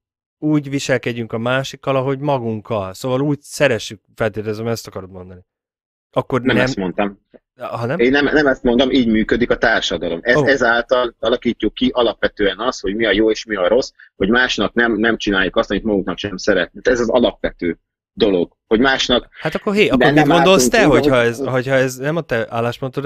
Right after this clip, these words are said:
Speaker 1: Én arra vagyok kíváncsi, hogy mi az, amit te gondolsz erről a dologról. Ez az egyik. A másik pedig az,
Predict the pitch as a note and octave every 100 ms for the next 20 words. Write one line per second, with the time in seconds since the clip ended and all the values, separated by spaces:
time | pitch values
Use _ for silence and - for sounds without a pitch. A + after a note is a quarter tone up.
0 | C#3+ C#3 C#3 D#3+ A2+ A#2 - C3 C3 C3+
1 | C3+ C#3+ C#3 D#3 D#3 A3 F#3 A2 G2 F#2+
2 | - F#2+ F#2+ F2+ F2+ - _ _ _ A2
3 | G#2 F#2 - _ _ _ _ _ _ C#3
4 | A#2 A2+ D3 A2+ G#2+ - A2 A#2 D#3 D#3
5 | - A2 G#2 F#2+ G2 A2+